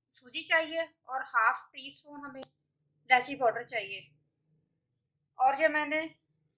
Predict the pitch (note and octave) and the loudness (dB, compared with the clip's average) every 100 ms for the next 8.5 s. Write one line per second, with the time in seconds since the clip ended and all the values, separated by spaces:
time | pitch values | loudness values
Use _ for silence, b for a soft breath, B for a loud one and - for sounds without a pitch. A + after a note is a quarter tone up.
0 | _ _ _ _ _ _ _ _ _ _ | _ _ _ _ _ _ _ _ _ _
1 | C4 C4+ D#4+ D#4+ D4+ C#4+ - D#4 D4+ C#4+ | 6 6 4 -2 -6 -6 -8 -8 -6 2
2 | C#4+ C#4+ C#4 C4 B3+ C#4 - A#3+ A#3+ D#4+ | 2 2 -6 -8 -8 -18 -8 -4 -2 -4
3 | E4+ D#4+ D#4+ E4 - _ _ _ _ _ | -4 -2 -2 -2 -8 _ _ _ _ _
4 | _ _ _ _ _ - C4 C#4 - A#3+ | _ _ _ _ _ 0 2 2 4 6
5 | C#4 - D#4 D4+ - D4+ D4 C#4+ C#4 D4 | 6 4 -6 -10 -10 -14 -10 -6 -6 -10
6 | - _ B3+ B3+ C#4+ - A#3+ A#3 B3+ A#3+ | -14 _ _ -8 -8 -6 -6 0 0 0
7 | G3 F3+ _ _ _ _ _ _ _ _ | -12 -16 _ _ _ _ _ _ _ _
8 | - B3+ C#4 D4 C#4+ | -2 0 2 0 0